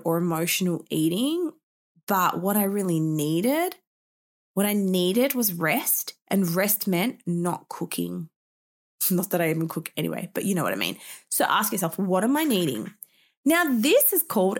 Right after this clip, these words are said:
emotional hygiene. What a great term. We hear about sleep hygiene, we hear about body hygiene. Emotional hygiene is looking after your emotional health.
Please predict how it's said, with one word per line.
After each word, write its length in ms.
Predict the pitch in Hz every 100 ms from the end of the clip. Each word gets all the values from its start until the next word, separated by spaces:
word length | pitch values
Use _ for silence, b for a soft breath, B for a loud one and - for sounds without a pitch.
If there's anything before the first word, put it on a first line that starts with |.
| -
emotional 760 | 285 311 196 160 - 190 214 247
hygiene. 1120 | - - 285 320 311 277 254 233 170 - - _ _ _ _ _ - - - - - -
What 260 | 190 220
a 60 | 262
great 300 | 214 175 -
term. 480 | - 226 196 117 190 B B -
We 80 |
hear 160 | 208 220
about 220 | 175 -
sleep 380 | - - 330 330
hygiene, 760 | - 262 277 247 262 269 269 254
we 80 |
hear 220 | 185 165 147
about 300 | 92 104 - -
body 380 | 170 233 285
hygiene. 680 | 269 254 247 233 226 226 220 B B _ _ _ -
Emotional 680 | 269 277 339 392 381 392 339
hygiene 840 | 311 320 339 262 185 185 208 262 B _ _ _
is 360 | 277 294 277 - _ _ _ _ _ _ _
looking 480 | 175 180 240 - 349
after 320 | 302 320 320
your 240 | 302 277 247
emotional 960 | 196 180 170 190 320 - 311 320 311 _ _
health. 800 | - - - 349 - - - -